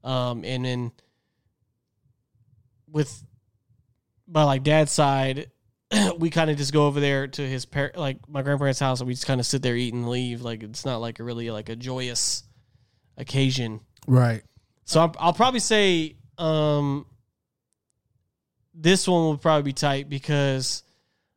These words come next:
Speaker 1: we're going to her aunt's house for, for our breakfast.
Speaker 2: Her's
Speaker 1: And
Speaker 2: your wife.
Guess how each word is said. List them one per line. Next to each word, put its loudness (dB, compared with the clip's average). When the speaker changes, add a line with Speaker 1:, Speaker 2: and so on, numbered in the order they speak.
Speaker 1:
we're -8
going 4
to 0
her -4
aunt's -6
house -4
for, -14
for -6
our -6
breakfast. -6
Speaker 2:
Her's -2
Speaker 1:
And -2
Speaker 2:
your 2
wife. 2